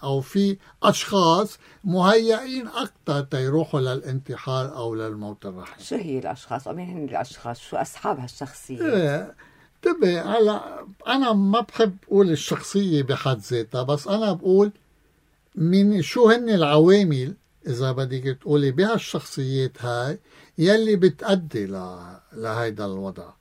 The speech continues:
Speaker 1: أول شي عدم الانخراط الاجتماعي، يعني عادة بتحسيه وحده.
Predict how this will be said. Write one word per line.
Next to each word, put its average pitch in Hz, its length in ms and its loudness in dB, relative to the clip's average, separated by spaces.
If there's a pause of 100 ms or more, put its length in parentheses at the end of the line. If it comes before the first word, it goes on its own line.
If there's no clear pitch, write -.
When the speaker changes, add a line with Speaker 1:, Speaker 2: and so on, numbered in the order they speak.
(260)
Speaker 1:
أول 269 340 2
شي 240 340 -6 (480)
عدم 214 360 4
الانخراط 165 800 0
الاجتماعي، 107 800 -10
يعني 156 300 -4
عادة 196 600 -2
بتحسيه 175 540 -2
وحده. 151 340 -2